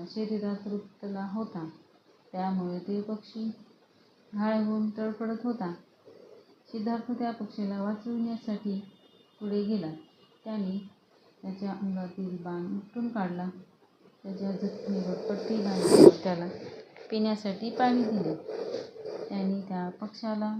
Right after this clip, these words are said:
उचलले व त्या जागी, तो अगोदर बसला होता, त्या जागी त्याला, त्या जागी आला.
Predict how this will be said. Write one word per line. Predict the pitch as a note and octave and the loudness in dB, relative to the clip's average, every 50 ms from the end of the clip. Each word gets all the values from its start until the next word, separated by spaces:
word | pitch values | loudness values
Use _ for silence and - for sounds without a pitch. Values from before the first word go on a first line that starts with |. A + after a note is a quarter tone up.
| G#3+ G#3+ | -4 -4
उचलले | A3 - - A3 G3+ G3 F#3+ F#3 F#3+ F#3+ F#3+ - - - _ - - - - - - - - | -6 -4 -2 -2 0 0 0 0 -2 -2 -4 -6 -10 -18 _ -20 -18 -16 -16 -16 -16 -12 -6
व | F#3+ F#3+ F#3+ | -4 -4 -4
त्या | - - F#3+ F#3+ F#3+ F#3+ | -2 0 0 2 2 8
जागी, | F#3+ F#3 G3 F#3 F3 E3 E3+ F3 F3 F3 - - - - - | 10 10 10 10 4 0 -4 -6 -6 -8 -10 -14 -20 -8 -4
तो | A3 G#3+ | -2 -2
अगोदर | G3+ G#3+ G3+ G3 G3 G3 G3 G3 | 0 0 -2 -2 -2 -2 -2 -2
बसला | G3 G3 G#3+ G#3 G#3 G#3 G#3 G#3 | 0 -2 -2 -2 -2 -4 -4 -2
होता, | G3+ G3+ G3 G3 - G3+ G3+ G3+ - - - - - - - - _ - - - - - - | -2 -4 -4 -6 -6 -8 -8 -8 -10 -12 -18 -20 -20 -20 -20 -20 _ -20 -20 -20 -18 -10 -6
त्या | G#3 G3 G3 | -4 -2 -2
जागी | F3+ F3 F#3+ F3+ E3+ D#3+ E3 F#3+ G#3 G3+ - | -2 0 -2 -2 -2 -2 -2 -2 -2 -2 -4
त्याला, | F3+ E3+ E3+ F3 F3+ G3+ A3+ A3 - - - - - - - - - - - _ _ - - - - - _ - - _ - - - - - - | -4 -4 -4 -4 -4 -4 -4 -6 -10 -16 -20 -20 -20 -20 -20 -20 -20 -20 -20 _ _ -20 -20 -20 -20 -20 _ -20 -20 _ -20 -20 -20 -20 -12 -8
त्या | G#3+ G#3+ G#3 | -4 -4 -2
जागी | F#3+ G3 F#3+ F#3+ G3 G#3 | 0 0 0 0 0 2
आला. | - G#3+ G#3 F#3+ F3 D#3+ | 2 2 4 4 2 0